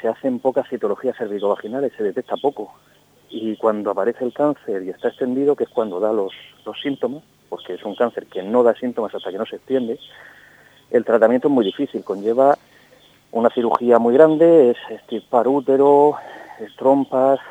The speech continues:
eh, a veces parte de vagina, y muchas veces conlleva radioterapia, con unas secuelas brutales para las mujeres y la imposibilidad de ser madres en un futuro, lo cual se puede evitar si lo diagnosticamos precozmente.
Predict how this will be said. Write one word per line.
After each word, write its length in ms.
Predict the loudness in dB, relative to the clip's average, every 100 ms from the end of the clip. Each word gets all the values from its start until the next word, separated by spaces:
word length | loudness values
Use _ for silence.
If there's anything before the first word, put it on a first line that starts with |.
| -10
eh, 200 | -6 -4
a 40 | -4
veces 260 | -4 -8
parte 280 | -6 -6 -2
de 80 | 0
vagina, 460 | 0 -2 -4 -6 -8 _ -20 -20 -20 _ _ _ _ -8
y 220 | -2 2
muchas 280 | 2 2 4
veces 240 | 4 2
conlleva 320 | -4 2 6 6
radioterapia, 640 | 6 4 2 2 2 0
con 120 | -2
unas 160 | -4 -6
secuelas 580 | -6 0 2 4 2 0 -16 -18
brutales 540 | -10 -6 0 2 2
para 160 | 0 -2
las 100 | -2
mujeres 380 | -4 -2 -2 -2 -10 -8
y 80 |
la 80 | -6
imposibilidad 560 | -6 -8 -10 -8 -2 -2
de 80 | -2
ser 160 | -4
madres 320 | -2 0 0 -4
en 80 | -10
un 80 | -12
futuro, 380 | -10 -6 -4 -6 -14 -20 _ _ _ _ _ _ _ _ _ -2
lo 160 | 0
cual 240 | 4 4 4
se 80 | -2
puede 240 | 2 4 4
evitar 400 | 4 6 6 2 _ -14 -12 -8
si 80 | -4
lo 100 | 0
diagnosticamos 600 | 2 0 -2 -4 0 0
precozmente. 640 | 0 -2 -2 -2 -6 -6